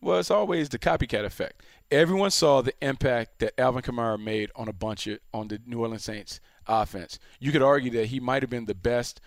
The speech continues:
or the most impactful offensive weapon that they had based on his ability to create splash plays out of the backfield as a runner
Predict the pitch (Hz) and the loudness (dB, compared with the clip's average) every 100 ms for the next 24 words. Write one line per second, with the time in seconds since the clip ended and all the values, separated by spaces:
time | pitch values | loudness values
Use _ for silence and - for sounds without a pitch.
0 | - 117 120 120 123 120 127 135 127 120 | -6 -2 -2 0 -2 -2 -2 0 0 0
1 | 110 - 113 113 113 110 104 113 110 98 | -2 0 0 0 -6 -6 -2 -2 -2 -8
2 | 90 95 139 165 107 113 113 110 101 120 | -8 -4 0 0 0 -2 -2 -6 -6 -4
3 | 123 120 120 117 107 104 - 120 113 107 | -4 -4 -4 -4 -8 -12 -8 -4 -4 -6
4 | - - _ _ - - 127 123 117 - | -14 -20 _ _ -10 -2 2 2 2 0
5 | 110 92 82 - _ - 123 120 113 110 | -2 -2 -6 -18 _ -2 0 2 0 0
6 | 107 - 98 113 104 104 117 120 | -2 -4 -6 -4 -6 -4 -2 -2